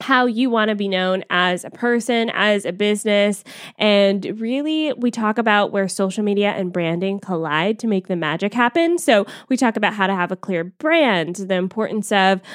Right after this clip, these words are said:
uh, making yourself different. We dive into Amber's recent book launch and how she did that on social media. We talk about people data. Yes, people data and how that drives her business and so much more. And the really cool thing is Amber and I are also partnering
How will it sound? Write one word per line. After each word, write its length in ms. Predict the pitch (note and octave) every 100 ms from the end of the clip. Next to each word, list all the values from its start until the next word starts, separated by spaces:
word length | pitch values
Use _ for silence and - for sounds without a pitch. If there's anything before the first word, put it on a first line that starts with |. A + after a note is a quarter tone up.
| - -
uh, 140 | F#3
making 400 | F3+ G3 G#3 G#3+
yourself 680 | G3 G3 G3+ F#3 F#3+ F#3 - F#3
different. 640 | G#3 D#4+ - - - - - - - - -
We 140 | G#3 A3
dive 300 | G#3+ A3+ B3
into 340 | C4+ A#3+ -
Amber's 440 | G#3+ G#3+ G#3+ G#3+ G#3+
recent 400 | G#3 G3 G3 -
book 160 | A#3+ C4+
launch 360 | C4 D#4+ F#4
and 120 | G3+
how 200 | G3+ F#3+
she 160 | G3 G3
did 180 | F#3 F3+
that 220 | F3+ G3
on 120 | A3
social 300 | A3+ G#3+ A#3
media. 300 | A3+ A#3 A3+
We 100 | G#3
talk 240 | G3+ G#3+ G#3
about 300 | G3 F3+ - - _ -
people 380 | F4 F4+ B3
data. 480 | G3 E3 D#3 D#2+ - -
Yes, 300 | G#3 E4 -
people 300 | C4 A#3+ F3+
data 360 | D3 - - -
and 120 | F3+
how 220 | F3+ F#3+
that 160 | G#3 A3+
drives 340 | G3+ G3 G3
her 120 | G3+ F#3+
business 520 | F#3 F#3+ F3+ F3+ -
and 160 | - G3
so 140 | F#3
much 200 | E3+ E3+ F#3+
more. 220 | E3 - - B3 -
And 160 | B3+
the 80 | C#4
really 340 | C#4 G4 C5 A#4+
cool 220 | - D4+
thing 320 | D4 A#3+ A3+ G3+
is 160 | G#3+
Amber 360 | - A3+ C4+ F4
and 140 | D4+
I 180 | G#3 G3+
are 140 | G3+ -
also 360 | G3+ G#3 B3+
partnering 640 | B3 - G3 A#3 B3+ C4